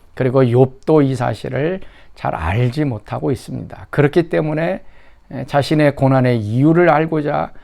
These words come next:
하나님 앞에 부르짖었던 것입니다. 그러나 분명한 것은 하나님 우리를 향하신 그 계획, 그 생각들은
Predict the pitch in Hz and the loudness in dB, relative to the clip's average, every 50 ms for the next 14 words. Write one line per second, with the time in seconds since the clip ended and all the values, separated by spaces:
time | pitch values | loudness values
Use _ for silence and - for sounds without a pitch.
0 | - - - - - - 139 139 135 127 123 117 - - 139 131 - - - 131 | -20 -20 -20 -14 -8 -4 -2 0 0 0 0 -2 -2 -2 -4 -4 -6 -6 -2 2
1 | 127 143 151 139 - - 110 - 113 - - - 156 - - 98 - - 78 78 | 2 4 4 2 0 -4 -8 -8 -10 -8 -8 -8 -6 -6 -8 -10 -10 -12 -16 -16
2 | - - - - - - - - - _ _ _ - - - - - - - - | -16 -18 -20 -20 -20 -20 -20 -20 -20 _ _ _ -20 -20 -20 -20 -20 -20 -20 -20
3 | - - - - - 170 185 190 185 175 - 170 170 170 175 165 156 151 147 131 | -20 -20 -18 -4 2 4 6 6 6 6 6 6 6 8 8 6 6 4 4 2
4 | 131 120 - 156 156 170 196 185 165 - - - - - 151 151 143 139 139 139 | 0 0 -2 -2 -2 -2 -2 -4 -6 -8 -14 -12 -8 -6 -4 -2 -2 0 0 0
5 | 135 127 - - 135 127 127 127 127 120 120 113 113 113 110 - - 127 - - | -2 -2 -4 -2 0 2 4 4 4 2 2 0 -2 -2 -4 -4 -6 -8 -6 -8
6 | 117 - - 110 101 104 120 139 165 - - _ - - - - - _ _ - | -8 -6 -4 -4 -2 0 0 0 0 -4 -12 _ -20 -20 -20 -20 -20 _ _ -14
7 | - 107 - - - 190 180 165 147 - - - - 110 120 110 - | -12 -12 -10 -6 -4 -2 0 0 -2 -2 -4 -10 -10 -10 -8 -10 -12